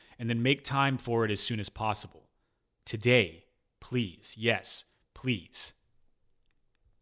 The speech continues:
A quote I want to share this week is a Creative Maniac quote from none other than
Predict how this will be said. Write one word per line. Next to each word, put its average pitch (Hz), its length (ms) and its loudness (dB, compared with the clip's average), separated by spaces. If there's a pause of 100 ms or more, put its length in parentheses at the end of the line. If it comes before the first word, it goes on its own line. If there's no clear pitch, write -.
(1900)
A - 20 -12
quote 151 260 4
I 147 60 8
want 143 200 4
to 131 40 2
share 127 440 6
this 127 220 4
week 127 360 2
is 113 560 4 (960)
a 127 40 -16
Creative 127 320 2
Maniac 117 380 2
quote 120 320 -2
from 123 140 -2
none 120 200 0
other 117 360 -2 (100)
than 110 440 -8